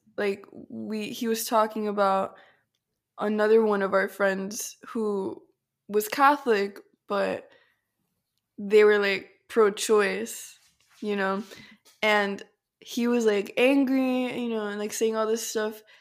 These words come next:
But what he said was, m-, he made, it made sense, you know? There's people,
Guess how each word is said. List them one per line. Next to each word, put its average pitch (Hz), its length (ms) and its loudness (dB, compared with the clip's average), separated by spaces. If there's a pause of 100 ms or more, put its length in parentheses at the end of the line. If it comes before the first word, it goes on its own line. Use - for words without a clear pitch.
(340)
But 240 360 4 (200)
what 233 180 0
he 247 100 0
said 254 260 4
was, 254 180 2
m-, 226 260 -4
he 240 160 -4
made, 208 340 -2
it 180 60 0
made 202 200 0
sense, 196 460 -6
you 196 80 -6
know? 185 200 -8 (420)
There's 233 180 2
people, 247 760 -2